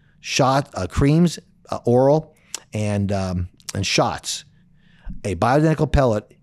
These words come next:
increases hor-, b-, bone production,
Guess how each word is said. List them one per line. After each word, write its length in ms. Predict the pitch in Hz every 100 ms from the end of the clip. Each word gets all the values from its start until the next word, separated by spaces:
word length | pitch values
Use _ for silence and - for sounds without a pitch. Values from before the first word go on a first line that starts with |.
| _
increases 800 | - 117 127 113 - 104 98 - _ -
hor-, 160 | 117
b-, 320 | 117 95 117 95
bone 260 | 104 127
production, 640 | - 160 165 - 101 90